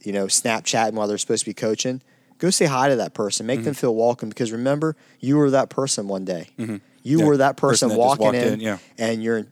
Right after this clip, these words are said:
Speaker 1: uh, tindi-, intimidated, scared,
Speaker 2: Mm-hmm.
Speaker 1: nervous, whatever.
Speaker 2: All the
Speaker 1: You were,
Speaker 2: above.
Speaker 1: you were that person. Start the trend because guess what? You don't have to have your owner's permission. You don't have to have your coach's permission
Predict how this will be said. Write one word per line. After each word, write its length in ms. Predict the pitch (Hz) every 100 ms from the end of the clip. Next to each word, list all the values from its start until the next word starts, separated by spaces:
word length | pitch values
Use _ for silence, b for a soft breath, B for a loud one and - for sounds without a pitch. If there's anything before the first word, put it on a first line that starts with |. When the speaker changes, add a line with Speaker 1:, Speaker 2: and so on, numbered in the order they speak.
| _
Speaker 1:
uh, 120 | 113 101
tindi-, 380 | - 160 160 147
intimidated, 680 | 123 120 143 147 143 143 135
scared, 600 | - - 127 131 131 117
Speaker 2:
Mm-hmm. 180 | 110 110
Speaker 1:
nervous, 580 | 127 139 135 135 - - b b
whatever. 460 | 117 120 123 139 147
Speaker 2:
All 180 | 98 98
the 40 |
Speaker 1:
You 100 | 165 202
were, 140 | 202
Speaker 2:
above. 160 | 180 131
Speaker 1:
you 140 | 151
were 120 | 160 117
that 260 | 131 143
person. 420 | - 131 127 104 98 b b b
Start 380 | - - 135 139
the 100 | 160
trend 460 | - 151 202 196 - _
because 220 | - 135
guess 260 | 156 156 -
what? 180 | 156 127
You 120 | 165
don't 160 | 220
have 240 | 139 147 -
to 80 | 113
have 240 | 117 117
your 120 | 113
owner's 220 | 110 110 104
permission. 460 | - 104 101 98
You 60 | 139
don't 140 | 170
have 160 | 156 147
to 60 | 143
have 60 |
your 80 | 127
coach's 360 | - 127 - 113
permission 520 | - 107 120 123